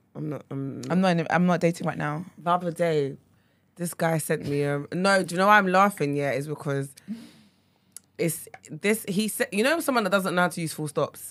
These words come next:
Speaker 2: Oh, yeah.
Speaker 1: He sent me a eulogy. Like, I just thought, "This is so
Speaker 2: I
Speaker 1: much
Speaker 2: hate
Speaker 1: to read."
Speaker 2: this
Speaker 1: Like,
Speaker 2: is a lot. There's no punctuation. I don't know when the
Speaker 1: and
Speaker 2: sentence
Speaker 1: it
Speaker 2: is
Speaker 1: was
Speaker 2: starting
Speaker 1: like,
Speaker 2: and
Speaker 1: you know when someone,
Speaker 2: stopping.
Speaker 1: it was like, you know when someone's having a conversation with themselves?
Speaker 2: Yeah.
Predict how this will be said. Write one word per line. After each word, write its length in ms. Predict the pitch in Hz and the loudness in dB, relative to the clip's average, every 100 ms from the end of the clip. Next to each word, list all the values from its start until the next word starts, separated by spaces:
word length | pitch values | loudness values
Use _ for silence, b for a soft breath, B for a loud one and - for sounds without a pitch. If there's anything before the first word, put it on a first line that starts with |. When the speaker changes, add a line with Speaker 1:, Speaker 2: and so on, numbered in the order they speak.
| - | -4
Speaker 2:
Oh, 100 | 175 | -4
yeah. 220 | 147 143 - | -2 -6 -4
Speaker 1:
He 60 | |
sent 180 | 196 208 | -2 0
me 80 | 180 | 2
a 40 | |
eulogy. 600 | 165 185 160 143 131 117 _ _ _ 165 | 2 0 -2 -2 -6 -8 _ _ _ 0
Like, 280 | 156 - - _ _ - | 0 0 -10 _ _ -4
I 40 | 269 | -2
just 180 | 294 | -2
thought, 220 | - 226 170 | -2 -4 -2
"This 200 | 277 277 | -4 -4
is 140 | 220 | -6
so 300 | - - 220 220 | -6 -10 -6 -2
Speaker 2:
I 40 | 202 | 2
Speaker 1:
much 180 | 208 220 | 4 4
Speaker 2:
hate 200 | 226 - | 0 -2
Speaker 1:
to 180 | - 180 | -6 -6
read." 440 | 170 202 208 175 202 | -4 -4 -4 -4 0
Speaker 2:
this 60 | |
Speaker 1:
Like, 140 | 220 220 | 4 6
Speaker 2:
is 40 | 202 | 8
a 20 | |
lot. 240 | 196 165 _ _ _ - | 6 6 _ _ _ -2
There's 120 | 185 | 4
no 80 | 269 | 4
punctuation. 460 | 254 240 233 220 | 4 2 2 4
I 20 | 208 | 4
don't 60 | |
know 80 | 240 | 4
when 120 | 214 | 2
the 20 | 202 | 4
Speaker 1:
and 40 | - 277 - | 4 4 4
Speaker 2:
sentence 60 | |
Speaker 1:
it 20 | 294 | 2
Speaker 2:
is 40 | |
Speaker 1:
was 40 | 302 | 6
Speaker 2:
starting 160 | - | 6
Speaker 1:
like, 100 | 339 | 6
Speaker 2:
and 80 | - | 2
Speaker 1:
you 60 | 311 | 6
know 100 | 403 | 8
when 100 | 480 | 10
someone, 240 | 392 349 | 8 6
Speaker 2:
stopping. 140 | 220 254 | 6 4
Speaker 1:
it 20 | |
was 120 | 294 | 4
like, 300 | 330 320 - - | 2 2 -4 -6
you 120 | 226 | 0
know 100 | 339 | 2
when 80 | 392 | 2
someone's 220 | 311 269 | 2 0
having 180 | 247 233 | 0 0
a 40 | |
conversation 480 | 226 220 208 214 185 | 0 0 0 -2 -2
with 100 | 170 | -2
themselves? 520 | 170 165 175 147 139 185 | -2 0 2 2 0 -4
Speaker 2:
Yeah. 240 | 165 156 | -4 -4